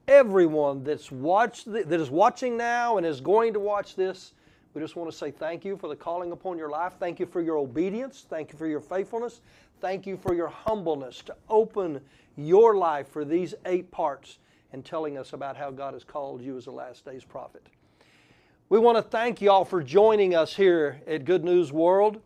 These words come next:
Thank you for joining in these Q and A's. If you wanna keep track of everything that we're doing here in our ministry or with these Q and A's or at our radio station, W R N O,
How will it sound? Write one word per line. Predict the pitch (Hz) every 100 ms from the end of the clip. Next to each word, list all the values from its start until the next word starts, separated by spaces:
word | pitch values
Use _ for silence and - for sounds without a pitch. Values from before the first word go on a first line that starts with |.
| _
Thank | 165 170
you | 180 165
for | - 160 156 139
joining | 139 185 185 180
in | 175
these | 160 -
Q | - 208
and | 190
A's. | 180 202 233 208 - _ _ _
If | 175
you | 175 240
wanna | 269 254
keep | - 247
track | - 254 254 220
of | 190
everything | 208 220 226 220
that | 196
we're | 190 170
doing | 214 240 226
here | 214 240 247
in | 208
our | 180 165
ministry | 220 247 - 240 240
or | 226
with | 175 208
these | 220 196
Q | - 240
and | 233
A's | 233 240 214
or | 202 190
at |
our | 180 170
radio | 185 220 233 214
station, | - 233 226 214
W | 196 220 220
R | 226 220
N | 220
O, | 226